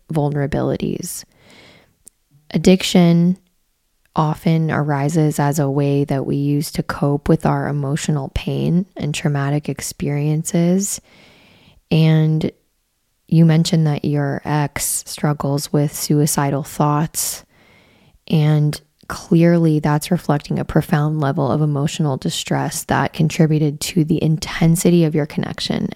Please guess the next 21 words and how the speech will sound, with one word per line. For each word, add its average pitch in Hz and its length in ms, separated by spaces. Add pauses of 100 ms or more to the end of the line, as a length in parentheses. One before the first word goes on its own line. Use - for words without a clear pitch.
(120)
And 175 120
as 180 160
I 247 100
mentioned 170 420
on 151 100
the 147 80
last 147 340
episode 147 500
where 147 140
I 143 140
gave 147 260
advice 143 680 (140)
to 147 520 (560)
one 165 160
of 156 60
the 156 120
other 147 240
listeners 143 600
who - 100
called 143 440
in 147 480